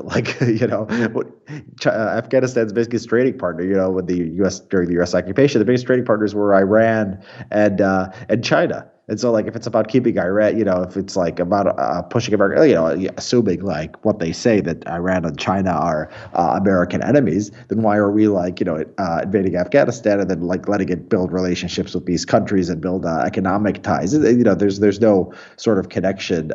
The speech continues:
uh, to logic here. And of course, you know,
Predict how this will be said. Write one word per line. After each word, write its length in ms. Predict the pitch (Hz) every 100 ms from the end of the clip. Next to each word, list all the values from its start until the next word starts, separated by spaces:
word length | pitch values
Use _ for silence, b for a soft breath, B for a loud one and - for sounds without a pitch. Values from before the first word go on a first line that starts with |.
| -
uh, 360 | 85 78 71 - B B -
to 80 | 90
logic 480 | 82 131 135 101
here. 280 | - 90 85
And 120 | 101
of 160 | 117 -
course, 240 | 101 90
you 80 | 95
know, 280 | 82 78 78